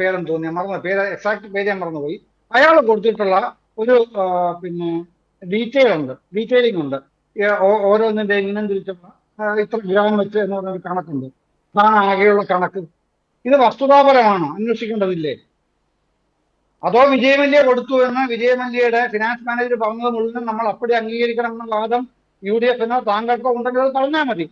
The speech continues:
അങ്ങനെ അംഗീകരിച്ച് പോകണം. അതൊന്നും ചോദ്യം ചെയ്യേണ്ട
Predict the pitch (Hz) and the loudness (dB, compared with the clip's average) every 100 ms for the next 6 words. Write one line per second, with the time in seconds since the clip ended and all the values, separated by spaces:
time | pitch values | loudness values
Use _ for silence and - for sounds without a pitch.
0 | _ 254 262 254 254 233 220 202 202 180 | _ -4 -2 0 0 0 0 0 -2 -6
1 | - _ _ _ - 247 240 233 226 220 | -14 _ _ _ -6 -2 -2 0 0 0
2 | 226 226 | -4 -2